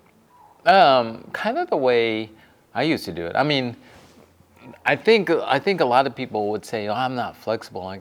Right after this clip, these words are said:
I can't do it." And, you know, it's that mindset. I think if you want, if you believe that, then, yeah, you're not gonna be able to do it. I remember as, um, when I was a teenager and I had a broken leg,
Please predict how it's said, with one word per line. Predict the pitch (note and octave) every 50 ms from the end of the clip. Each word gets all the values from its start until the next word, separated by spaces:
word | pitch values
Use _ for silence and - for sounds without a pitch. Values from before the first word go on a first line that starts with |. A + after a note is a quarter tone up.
| - -
I | - G#2
can't | - - - D3 C3+ G#2+ G2 F2 -
do | - A#2 C3 D3+ E3 C3+
it." | F#2 - F2+ - - - _ - - - - - _ _ -
And, | C3 C3 C#3 D3+ D3 D#3+
you | E3 E3+
know, | E3+ D#3 C#3
it's | C3+ A#2+ -
that | - B2+ A2 F#2
mindset. | F2+ F2+ G2 A2+ B2+ A#2+ - - F#2+ F#2 E2+
I | F#2+
think | F#2 - G2+ F#2+ F2+ -
if | A2 G2+ - G#2+
you | G#2+ G#2+ G#2 G#2 G2+ G2 - -
want, | - G#2+ G#2+ G#2 - _ -
if | A#2+ G#2 G#2+
you | A2+ - - - - _ _ -
believe | A2+ A2+ A2+ B2+ C#3+ D3
that, | F#3 G#3 C#4 - - _ - A#2
then, | A2+ C3 C#3 C3+ B2+ B2
yeah, | A2+ G2 F#2 - -
you're | A#2+ A2 G#2+
not | G2+ F2+ E2+ D#2
gonna | F#2 F2 E2+
be | E2+ F2
able | E2 D#2+ E2+ E2+
to | -
do | - A#2 A2+ F#2+
it. | - G1+ - - _ _ _ - - _ _ _ _ _ _ _ _ _
I | - C3 C#3 C#3
remember | C3 C3 B2+ A#2 A2+ A#2 A2+ A2+ A2 A2 G#2+
as, | G#2 G2+ G2 F2+ - - A2
um, | G2+ G2 F#2+ F2+ F2 E2+ F#2 - _ _ _ _ _ _ _ _ _ _ - - - -
when | - G#2+ G2
I | F2+ F2+
was | E2 - -
a | -
teenager | - - C3+ C3+ B2 A2 G#2 F2 G2
and | F2+ E2+
I | F2
had | G2 E2+
a | D#2
broken | - F#2+ F2+ - - E2+ F2+
leg, | G2 F#2+ F2 F2 F2 -